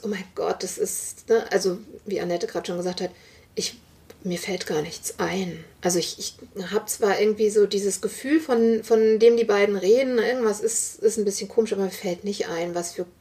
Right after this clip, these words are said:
Situationen da vielleicht zugrunde liegen. Das ist überhaupt gar nicht schlimm.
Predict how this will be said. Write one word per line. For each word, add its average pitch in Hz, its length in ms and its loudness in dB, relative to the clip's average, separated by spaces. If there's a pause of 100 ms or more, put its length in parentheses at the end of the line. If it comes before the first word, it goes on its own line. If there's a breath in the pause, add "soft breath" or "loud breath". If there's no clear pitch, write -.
Situationen 196 760 4
da 165 160 2
vielleicht 175 500 -2 (320 loud breath)
zugrunde 190 440 0
liegen. 202 340 -2
Das 202 180 -2
ist 220 140 -4
überhaupt 202 540 -2 (240)
gar 196 180 0
nicht 240 160 -6
schlimm. 196 320 -2